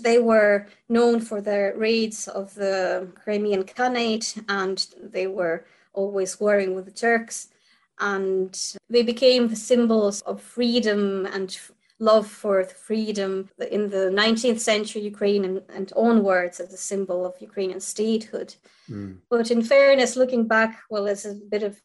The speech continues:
Speaker 1: doing a bit of a revisionist history, they were basically a class that was not accommodated for in the, in the, uh, Rzeczpospolita state, 'cause they, s-, there were two groups of Cossacks. One were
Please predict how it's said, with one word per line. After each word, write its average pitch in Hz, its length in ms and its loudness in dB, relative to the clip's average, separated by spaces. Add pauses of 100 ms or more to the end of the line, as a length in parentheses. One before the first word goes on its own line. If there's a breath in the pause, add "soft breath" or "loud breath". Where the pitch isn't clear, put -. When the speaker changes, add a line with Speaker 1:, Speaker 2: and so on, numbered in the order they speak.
Speaker 1:
doing 208 240 0
a 202 40 0
bit 196 180 -4
of 190 120 -10
a 190 40 -6
revisionist 208 760 0
history, 214 800 2 (100)
they 233 80 2
were 226 220 4 (200)
basically 254 460 0
a 202 60 -2
class 226 540 0
that 202 280 -6
was 208 480 -4
not 208 420 -4 (320)
accommodated 208 600 0
for 185 720 0
in 202 200 -4
the, 190 520 -2 (200)
in 214 120 -2
the, 196 160 0
uh, 196 420 -4
Rzeczpospolita 220 1120 -2
state, 202 580 -6
'cause 220 200 -10
they, 226 260 4
s-, - 300 -12 (100)
there 247 100 4
were 247 120 8
two 330 260 4
groups - 340 -2
of 202 160 -8
Cossacks. 185 520 -4
One 233 360 2
were 214 460 4